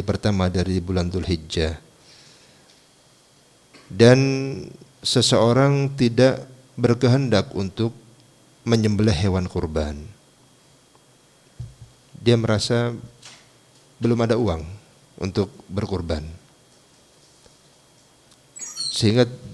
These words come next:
dia sampai hari itu tidak berniat untuk berkurban. Thumma aradaha fi athna'il ashri.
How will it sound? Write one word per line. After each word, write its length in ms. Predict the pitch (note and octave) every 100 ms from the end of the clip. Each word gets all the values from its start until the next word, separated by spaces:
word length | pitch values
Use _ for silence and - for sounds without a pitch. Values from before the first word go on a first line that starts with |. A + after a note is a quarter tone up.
| G#2+
dia 560 | A#2+ C3 C#3+ C#3+ C#3+ - - - -
sampai 640 | - - C3+ B2 B2 C#3+ - - - - _ _ _ _ -
hari 320 | A#2 B2+ A2
itu 240 | A#2+ D#3 C#3+
tidak 240 | A#2 A2+
berniat 480 | G#2+ G#2+ A2 A2+ G2
untuk 240 | F#2+ G2 F#2
berkurban. 480 | F#2 F2 C#2 D2 D#2 F#2+ - _ _ _ _ _ _ _ _ _ - _ _ _ _ _ _ - - _ _ _ -
Thumma 540 | - G3+ G3 D#3+ C3+ C3+
aradaha 680 | D#3 D3+ B2+ B2 A#2+ C#3+
fi 220 | C3+ B2 A#2+
athna'il 920 | A#2+ - - B2+ C3 A#2+ A2+ A2 G2+
ashri. 500 | F2+ G#2 - E2+ D#2+